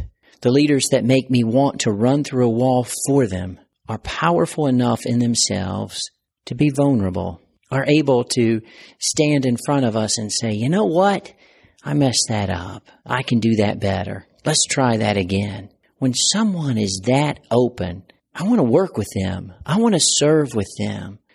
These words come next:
That authenticity keeps bringing me back.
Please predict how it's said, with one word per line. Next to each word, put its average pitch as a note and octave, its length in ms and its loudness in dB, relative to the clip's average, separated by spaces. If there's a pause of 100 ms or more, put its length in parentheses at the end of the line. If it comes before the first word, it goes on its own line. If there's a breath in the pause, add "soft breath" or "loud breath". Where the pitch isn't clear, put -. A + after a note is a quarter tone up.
That D#3+ 160 0
authenticity A#2+ 1120 -2 (380)
keeps - 260 -6 (160)
bringing A#2+ 280 -2
me G#2+ 140 -2
back. F#2+ 580 -8